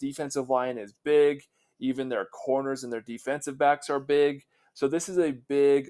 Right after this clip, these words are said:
Arkansas defense. We need to use our speed against that a little bit. We need to establish that run, and that is how we are gonna open up that pass game against this team. Now, on the point of the running offense for B Y U,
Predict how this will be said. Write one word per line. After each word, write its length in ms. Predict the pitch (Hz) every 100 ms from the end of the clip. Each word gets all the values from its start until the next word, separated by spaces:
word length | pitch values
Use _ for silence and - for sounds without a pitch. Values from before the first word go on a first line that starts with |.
| -
Arkansas 540 | 127 127 131 131 113 -
defense. 640 | 117 123 156 156 165 - - _ _
We 120 | - 135
need 220 | 170 185
to 100 | 180
use 260 | 160 156
our 80 | 147
speed 300 | 135 - 135
against 360 | 127 123 117 113
that 140 | 110
a 60 | 104
little 240 | 104 107
bit. 240 | 101 107 92
We 100 | 117
need 280 | 139 160 156
to 100 | -
establish 640 | 156 - 135 139 139 139 -
that 240 | 120 -
run, 400 | 113 110 127 185 _ _ _
and 180 | - 127
that 200 | 143 151
is 160 | 156 -
how 140 | 139
we 140 | 131 131
are 120 | 123
gonna 240 | 123 123
open 320 | - 117 113 117
up 160 | 107
that 220 | 110 101
pass 340 | - 113 107 -
game 300 | 110 110 107 -
against 500 | 110 113 110 - -
this 220 | 107 -
team. 420 | - 113 104 - _ _ _ _ -
Now, 120 | 135
on 220 | - 165
the 80 | 160
point 500 | 139 - 180 185 - _
of 500 | 147 151 156 151 - _ _ _
the 160 | 131 135
running 380 | 127 131 131 127
offense 400 | 123 120 123 120
for 160 | -
B 220 | 117 123 123
Y 180 | 117
U, 420 | 113 110 117 135